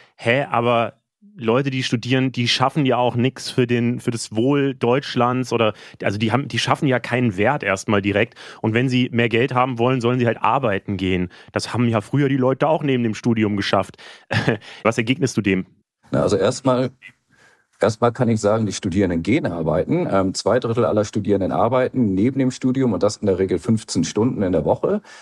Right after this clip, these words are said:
Speaker 2: Das ist schon ein Problem. Es gibt Studien, die zeigen, dass ab zehn Stunden das für den
Speaker 1: Mhm.
Speaker 2: Studienerfolg wirklich kritisch wird. Ähm, das heißt, die Studierenden, die meisten arbeiten, vor allen Dingen die, die das Geld brauchen.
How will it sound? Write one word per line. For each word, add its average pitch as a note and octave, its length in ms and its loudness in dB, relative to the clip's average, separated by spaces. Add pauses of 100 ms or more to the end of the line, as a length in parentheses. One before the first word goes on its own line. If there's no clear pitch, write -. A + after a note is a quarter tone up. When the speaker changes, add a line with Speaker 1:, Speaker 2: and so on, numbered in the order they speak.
Speaker 2:
Das G#2+ 160 0
ist B2+ 140 -2
schon A2+ 160 0
ein G2+ 160 0
Problem. F#2 480 0
Es G2 140 -2
gibt - 180 -10
Studien, A2+ 420 0
die F#2+ 80 -2
zeigen, G2 320 0
dass F2+ 160 -2
ab D#2 140 -8
zehn A#2 260 0
Stunden A#2 420 0
das - 180 0
für G2 80 -2
den F2+ 100 2
Speaker 1:
Mhm. - 40 0
Speaker 2:
Studienerfolg F2+ 640 0
wirklich - 280 -2
kritisch - 480 -4
wird. G#2+ 320 -2
Ähm, F#2 260 2
das D#2+ 160 -2
heißt, F2+ 220 -2
die E2 80 -6
Studierenden, F#2 440 -2
die D#2+ 80 -2
meisten D#2 440 -2
arbeiten, F#2+ 420 -2
vor F#2+ 160 0
allen F2+ 100 0
Dingen F2+ 140 0
die, E2 100 -6
die E2 140 -2
das C#2+ 220 -2
Geld D2+ 300 -2
brauchen. D3+ 720 -2